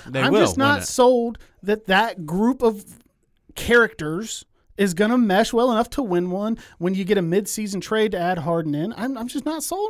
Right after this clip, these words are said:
Speaker 2: on it. I just don't, I, I just don't. I think that there are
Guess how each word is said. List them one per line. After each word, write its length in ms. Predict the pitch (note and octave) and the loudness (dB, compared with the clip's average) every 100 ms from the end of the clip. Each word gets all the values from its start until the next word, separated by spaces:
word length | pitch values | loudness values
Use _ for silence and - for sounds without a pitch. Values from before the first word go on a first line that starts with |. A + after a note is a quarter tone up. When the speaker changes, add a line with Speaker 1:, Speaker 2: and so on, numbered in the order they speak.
| G#4+ | -6
Speaker 2:
on 100 | A3+ | -10
it. 100 | - _ _ | -12 _ _
I 80 | F3 | -10
just 140 | A#3 G3 | -8 -8
don't, 140 | F#3+ | -4
I, 140 | G3 E3 | -4 -2
I 40 | G3 | -4
just 120 | F#3+ | -4
don't. 140 | G#3 - | -10 -6
I 100 | E3 | -6
think 220 | A#3+ A3+ | -4 -6
that 160 | A3+ G#3+ | -6 -2
there 200 | G#3 G#3 | -2 0
are 320 | F3+ F3+ | 0 0